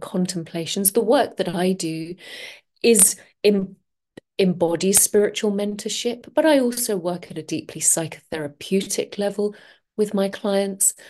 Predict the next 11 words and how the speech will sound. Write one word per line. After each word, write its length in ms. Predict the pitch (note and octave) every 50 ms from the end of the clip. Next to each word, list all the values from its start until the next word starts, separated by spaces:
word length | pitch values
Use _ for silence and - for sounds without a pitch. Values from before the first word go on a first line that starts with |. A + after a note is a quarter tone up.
| - - _ -
at 80 | F#3+
a 60 | F3+
mindset 840 | E3 D#3+ E3 E3+ F3 F#3+ G3 G3 G3 F#3+ - - - G3+ G3 F#3+ -
and 80 | F#3 D#3+
emotional 720 | D#3 D#3 D#3+ F3 F3+ G3 G3+ G3+ - - - F#3+ F#3 F#3 F#3+
level 480 | G3 G3 F#3+ F#3+ - F#3 F#3 F#3+ F#3 - _ - _ _ _ _ _
with 280 | - F3+ G3 G3 G3+
my 180 | F#3 F#3 F3+ F#3
clients 560 | F#3 F#3 - G3 F#3 F3+ F3+ F3 F3+ - -
as 120 | F#3 - -
well. 400 | F#3 F3+ F3 F3 F3 F3+ F3